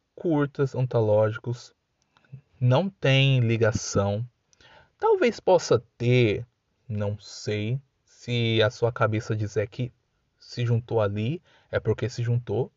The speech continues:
Aí é bom, porque você já faz um, um clube, fã-clube, c-, Cinema Brutal, e já começa a falar sobre isso,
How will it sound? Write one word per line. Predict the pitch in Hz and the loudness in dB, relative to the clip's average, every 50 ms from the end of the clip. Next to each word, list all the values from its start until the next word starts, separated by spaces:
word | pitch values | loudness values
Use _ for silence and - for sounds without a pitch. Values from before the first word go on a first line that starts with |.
| - | -6
Aí | - 127 131 135 147 | -2 0 2 4 4
é | 151 | 4
bom, | 131 113 113 110 131 | 4 4 4 2 2
porque | - - 127 - 123 | 0 -2 -4 -2 -2
você | 113 117 - - 113 | -4 -4 -4 -2 0
já | 113 110 | 0 0
faz | - - - 113 113 113 - - - - | 0 0 0 0 0 0 -2 -6 -12 -6
um, | 117 117 117 117 117 113 110 110 107 104 - | -2 0 2 2 2 0 0 -2 -2 -4 -6
um | 117 110 | -8 -8
clube, | - - - - 117 113 120 127 151 160 170 175 160 _ | -8 -6 -2 0 0 2 2 2 0 0 -4 -6 -8 _
fã-clube, | _ _ - 110 110 - - - - 110 120 139 151 - 151 | _ _ -10 -10 -10 -10 -14 -14 -8 -6 -6 -4 -4 -4 -8
c-, | 131 - - - _ _ _ _ | -8 -10 -16 -20 _ _ _ _
Cinema | _ _ - - 107 104 104 104 104 | _ _ -14 -10 -8 -6 -6 -6 -6
Brutal, | 101 104 101 - _ - 104 113 135 160 196 - _ _ - - - - - _ - | -6 -8 -10 -10 _ -4 -2 0 0 -2 -2 -6 _ _ -20 -20 -20 -20 -20 _ -4
e | 120 127 | -2 0
já | 123 135 127 | 2 2 0
começa | 123 - 143 135 135 - - | 0 0 0 0 -2 -2 -4
a | - | -6
falar | - 135 135 131 127 | -4 -2 -2 -2 -2
sobre | - - 135 151 - 185 | -2 -4 -8 -6 -6 -6
isso, | - 139 117 120 - - - _ | -4 -4 -4 -4 -6 -10 -20 _